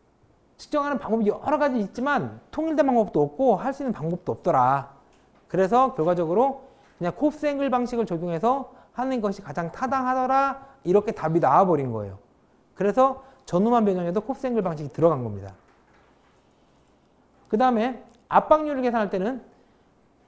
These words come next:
전방 추체비와 후방 추체비를 계산한 압박률 측정 시 압박률이 가장 크게 나타난다. 이렇게 나왔어요. 그래서 원칙은 요거를 갖다가 적용하는 게 좋겠습니다라는 의견을 냈는데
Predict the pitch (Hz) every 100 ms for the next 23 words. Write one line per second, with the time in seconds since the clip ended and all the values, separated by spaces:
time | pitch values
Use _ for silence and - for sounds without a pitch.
0 | _ _ - 180 220 269 302 302 277 -
1 | 302 262 247 254 285 285 226 269 254 233
2 | 233 233 226 160 156 - 269 269 262 -
3 | 254 247 214 - 214 220 180 175 170 277
4 | 254 240 202 175 151 113 - 185 220 208
5 | 139 127 110 - _ _ - 202 254 147
6 | 190 247 302 240 185 254 - - _ _
7 | _ 135 165 220 285 294 277 269 262 262
8 | 269 254 196 208 247 247 233 180 262 254
9 | 254 247 233 233 226 170 220 208 160 170
10 | 190 247 131 -